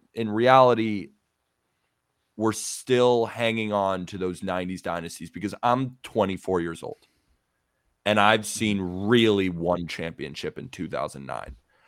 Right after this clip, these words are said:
and we're just hanging on to that. And I think that loss put shockwaves into the Yankees front office. And now I think that we'll see real change rather than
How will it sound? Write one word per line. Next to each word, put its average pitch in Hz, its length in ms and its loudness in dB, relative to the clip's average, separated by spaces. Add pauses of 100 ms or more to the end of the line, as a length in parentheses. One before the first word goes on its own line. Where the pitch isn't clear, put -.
(160)
and 110 180 0
we're 117 140 4
just 131 240 -4
hanging 117 420 0
on 117 240 2
to 110 100 -14
that. - 240 -8 (500)
And 113 100 2
I 123 160 4
think 127 440 0 (200)
that 104 560 4
loss 95 840 -2 (840)
put - 340 -2
shockwaves - 1300 -2 (100)
into 98 260 -6
the 92 100 -6
Yankees 92 380 -6
front 90 300 -2
office. 110 560 -4 (1120)
And 107 320 4
now 107 280 8
I 104 120 6
think 104 280 -4
that 101 140 -2
we'll 98 240 -2
see 95 300 -8
real 90 640 0
change 71 680 -12 (640)
rather 104 500 6
than 87 600 -2